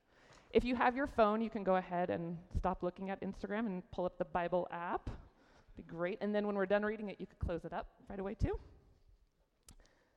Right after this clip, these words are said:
All right, John chapter five, verse one. This is what it says.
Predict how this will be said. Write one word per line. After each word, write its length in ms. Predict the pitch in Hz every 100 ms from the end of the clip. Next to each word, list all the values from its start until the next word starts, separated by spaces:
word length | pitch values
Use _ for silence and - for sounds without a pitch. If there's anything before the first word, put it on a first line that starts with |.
| _ _ _
All 80 | -
right, 160 | 175 - - - - _ _ _
John 640 | 175 233 254 269 269 269 277 - - -
chapter 300 | - 208 208
five, 440 | - 180 180 190 196 190 - -
verse 340 | 151 165 - -
one. 380 | 143 131 135 151 - _ _ _
This 120 | - -
is 60 |
what 100 | 170
it 100 | 170 -
says. 200 | -